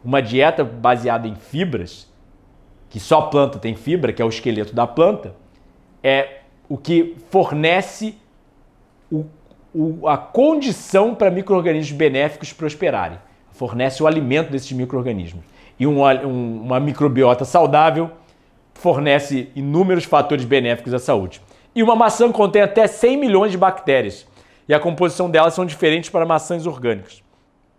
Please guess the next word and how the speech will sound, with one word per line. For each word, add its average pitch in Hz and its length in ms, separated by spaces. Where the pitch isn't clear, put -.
É... 139 1120